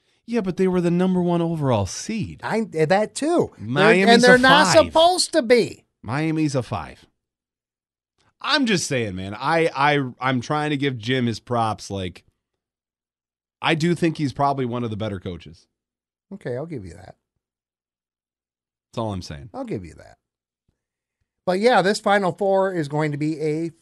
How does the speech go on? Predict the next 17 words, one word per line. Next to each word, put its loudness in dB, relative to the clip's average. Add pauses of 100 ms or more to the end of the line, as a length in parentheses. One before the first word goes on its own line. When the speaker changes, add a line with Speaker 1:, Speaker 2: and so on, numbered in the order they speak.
(100)
Speaker 2:
fun -6
one. -20 (520)
Speaker 1:
Uh, -2
while 0
we're -4
on -6 (140)
finals -6
and -6
fours, -6 (320)
uh, -10
what -8
about -6
the -12
Frozen -10
Four? -16 (1400)
Speaker 2:
Oh. 0
Speaker 1:
It -12